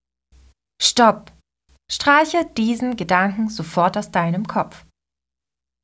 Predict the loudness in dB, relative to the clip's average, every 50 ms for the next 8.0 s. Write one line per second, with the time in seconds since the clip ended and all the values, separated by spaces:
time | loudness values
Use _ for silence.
0 | _ _ 2 2 2 2 0 -4 -6 -4 -4 -2 2 4 4 4 4 4 0 -6
1 | -2 2 2 2 2 2 -4 -8 -8 -10 -10 -10 -10 -8 -8 -8 -10 -12 -16 -20
2 | _ _ _ _ _ _ _ -20 -20 _ _ _ _ _ _ -4 -2 0 0 -2
3 | -2 -2 -6 -12 -20 -20 _ _ _ _ -20 -20 -20 -18 -18 -12 -10 -6 0 2
4 | 2 2 2 -2 -6 -8 -8 -12 _ _ 2 2 2 4 2 0 0 0 0 2
5 | 2 2 2 0 -2 -2 0 2 2 0 0 -2 -8 -10 -10 -6 -4 -2 0 0
6 | 0 2 0 0 0 -2 -2 -4 -4 -4 -6 -6 -4 -2 0 0 0 2 2 2
7 | 2 0 -2 -4 -4 -4 -4 -4 -4 -6 -4 -4 -4 -4 -6 -10 -14 -16 -18